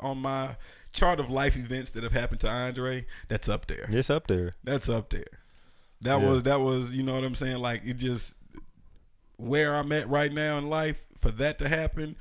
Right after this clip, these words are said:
Speaker 1: that was amazing.
Speaker 2: Yeah, it was really fun.
Speaker 1: A super stepping stone, like, super growth moment. Like, it was a lot.
Speaker 2: Yeah, I, I didn't know what to expect. I gue-, I guess going into it, I expected very little.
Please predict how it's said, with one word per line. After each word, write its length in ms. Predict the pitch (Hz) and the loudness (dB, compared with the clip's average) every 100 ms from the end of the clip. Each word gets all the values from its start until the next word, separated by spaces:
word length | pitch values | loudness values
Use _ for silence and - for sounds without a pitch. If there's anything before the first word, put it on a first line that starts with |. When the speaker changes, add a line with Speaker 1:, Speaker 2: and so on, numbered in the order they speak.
| - - | -14 -10
Speaker 1:
that 160 | 104 | -4
was 80 | 104 | -2
amazing. 460 | 104 95 82 - - | -2 -6 -8 -10 -10
Speaker 2:
Yeah, 280 | 98 90 92 - | -10 -10 -12 -14
it 40 | 107 | -10
was 140 | 113 | -6
really 180 | 107 104 | -4 -4
fun. 300 | - 101 87 | -4 -6 -4
Speaker 1:
A 20 | |
super 320 | 85 147 120 | 0 0 2
stepping 320 | 113 123 113 - | 0 0 0 -2
stone, 500 | 110 107 110 110 110 | -4 -4 -4 -6 -8
like, 220 | 104 104 | -6 -2
super 360 | - 135 127 | 0 0 0
growth 400 | 110 110 113 110 | -2 0 0 0
moment. 520 | 110 110 110 113 113 - - _ _ - | -2 -4 -4 -4 -6 -10 -20 _ _ -12
Like, 140 | 95 | -4
it 60 | 135 | -2
was 160 | 120 98 | -2 -2
a 80 | |
lot. 340 | 104 123 98 - - - - | -2 -2 -4 -10 -20 -20 -12
Speaker 2:
Yeah, 320 | 101 101 90 87 | -6 -6 -6 -2
I, 220 | 104 120 - - _ - _ - 110 | 0 -2 -6 -20 _ -20 _ -2 0
I 60 | 120 | 2
didn't 480 | 113 113 107 104 104 | 0 -2 -4 -4 0
know 160 | 107 | 0
what 400 | 104 92 104 113 | 0 -2 -2 -2
to 100 | - | -4
expect. 540 | 113 107 - 120 127 - _ - | -8 -8 -10 -8 -10 -16 _ 0
I 120 | 117 | 2
gue-, 180 | 113 127 | 2 0
I 60 | |
guess 240 | 117 135 120 | 2 2 2
going 300 | 110 139 151 | 4 4 4
into 320 | 160 151 127 | 0 0 2
it, 60 | 110 | 2
I 100 | 107 | 2
expected 420 | - 123 110 104 | 0 -2 -2 -6
very 500 | 92 104 117 113 110 | -4 0 2 2 0
little. 480 | 104 107 98 87 | -2 -2 -2 -6